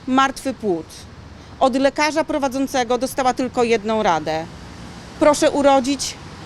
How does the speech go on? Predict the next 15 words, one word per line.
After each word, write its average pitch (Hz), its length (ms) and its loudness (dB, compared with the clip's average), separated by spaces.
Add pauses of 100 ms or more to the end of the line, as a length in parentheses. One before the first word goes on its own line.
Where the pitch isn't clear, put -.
i 277 60 2
nie 277 120 4
patrzeć 277 340 0
w 233 140 -6
dół, 262 320 4 (180)
a 233 80 0
potem 262 240 0
wezwać 240 320 2
pielęgniarkę”. 202 800 -2 (680)
Takich 311 280 2
historii, 220 840 2 (180)
jeśli 262 280 -2
wniosek 285 460 0
w - 140 -14
Trybunale 214 720 2